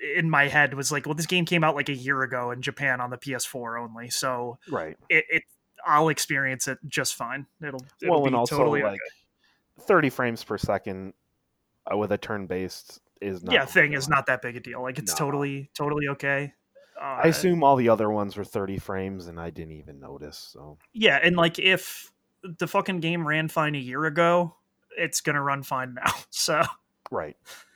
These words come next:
Speaker 1: It
Speaker 2: It might
Speaker 1: will
Speaker 2: be
Speaker 1: probably actually run better because they will have done stuff to it, so.
Speaker 2: Right. The
Speaker 1: Yeah.
Speaker 2: one thing is, like, maybe it'll just be a little better on the P S five, if, like, just playing on the P S five,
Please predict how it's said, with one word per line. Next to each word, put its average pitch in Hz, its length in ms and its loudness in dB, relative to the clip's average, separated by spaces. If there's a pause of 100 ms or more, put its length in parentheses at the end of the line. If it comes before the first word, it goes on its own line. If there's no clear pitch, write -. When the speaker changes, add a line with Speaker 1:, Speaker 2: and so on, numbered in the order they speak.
(140)
Speaker 1:
It 160 140 6
Speaker 2:
It 170 80 0
might 170 180 4
Speaker 1:
will 165 80 6
Speaker 2:
be 147 80 4
Speaker 1:
probably 175 340 8
actually 165 380 8
run 143 180 0
better 123 420 2
because 131 360 -4
they 135 140 -2
will 127 180 -6
have 135 160 -6 (200)
done 127 280 -6
stuff 117 360 -8
to 123 180 -8
it, - 180 -8
so. - 240 -6
Speaker 2:
Right. - 160 -6 (1160)
The 165 100 4
Speaker 1:
Yeah. 160 60 2
Speaker 2:
one 170 200 4
thing 135 280 2
is, 117 240 0
like, 104 200 0 (160)
maybe 113 560 0
it'll 101 160 0
just 95 200 -12
be 104 80 -8
a 95 60 -4
little 98 160 -4
better 92 280 -4
on 87 100 -8
the 90 80 -14
P 95 160 -8
S 90 100 -8
five, 90 380 -4
if, 87 140 -10 (240)
like, 82 160 -10
just - 160 -14
playing 87 320 -10 (160)
on 101 180 0
the 98 60 -6
P 101 160 -8
S 92 80 -8
five, 95 360 0